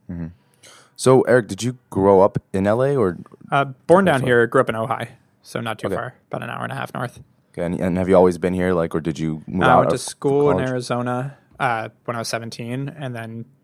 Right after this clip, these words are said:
Speaker 2: four years there, moved back here when I was twenty-one, went, came to Santa Monica. I was like, "There's no place I'd rather live. I'll figure out what I'm gonna do, but I wanna live in Santa Monica."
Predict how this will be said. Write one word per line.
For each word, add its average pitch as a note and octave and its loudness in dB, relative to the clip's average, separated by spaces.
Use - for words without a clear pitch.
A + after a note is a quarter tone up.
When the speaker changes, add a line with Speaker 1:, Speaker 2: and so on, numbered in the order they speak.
Speaker 2:
four A#2+ -2
years A#2+ -2
there, D#3 4
moved C3 -6
back A#2+ -4
here A#2+ -6
when A#2+ -6
I A#2 -6
was A#2 -8
twenty-one, A#2 -8
went, C#3+ -12
came A#2+ -6
to A2+ -6
Santa A2+ -4
Monica. A2+ -6
I A#2 -4
was A#2 -6
like, A#2+ -12
"There's B2 -8
no B2 0
place A#2 -2
I'd B2+ 0
rather B2 0
live. D3 -2
I'll C3 -8
figure B2 -4
out A2+ -2
what A#2+ -6
I'm A#2+ -10
gonna A#2 -12
do, B2+ 0
but A#2+ -12
I C3+ -8
wanna A#2+ -8
live B2+ -8
in B2+ -8
Santa B2 -10
Monica." B2 -8